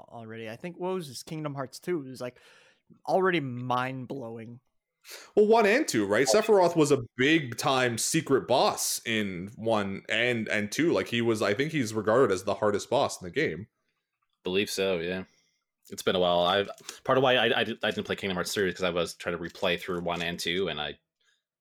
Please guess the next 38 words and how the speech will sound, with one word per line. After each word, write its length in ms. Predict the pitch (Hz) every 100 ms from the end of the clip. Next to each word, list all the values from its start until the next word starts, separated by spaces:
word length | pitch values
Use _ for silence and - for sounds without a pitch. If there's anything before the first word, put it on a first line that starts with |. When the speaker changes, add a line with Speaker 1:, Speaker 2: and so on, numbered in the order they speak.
| _ -
Speaker 3:
obviously 340 | 82 82 -
fell 240 | 78 104 90
off 260 | 82 85 -
after 240 | 92 87
one 240 | 92 95 87
'cause 200 | - -
<laughs> 40 |
it 140 | 131 -
has 180 | 117 101
not 220 | 90 87
aged 260 | 87 - -
well. 260 | - 110 -
Speaker 2:
They're, 220 | 101 95 - _ - - - -
no, 200 | 107 98
they're 200 | 104 104
exhausting. 580 | 101 95 92 - 92 101 - 175 - - -
<laughs> 500 | 127 - - - -
Two, 320 | - 208 226 175
I 60 |
think 240 | 165 196 -
two, 200 | 208 190
two's 260 | - 208
a 40 | 196
lot 220 | 175 151
better 260 | 147 156 147
in 60 |
terms 220 | 135 147
of 80 | 131
the 80 | 107
combat, 540 | - 113 127 139 151 139
but 100 | 110
oh, 300 | 113 113 107
m-, 60 |
that 180 | 110 104
story, 460 | - - 110 107 101
man, 260 | 98 98 101
oh 440 | 110 110 110 107
boy. 460 | 98 107 104 98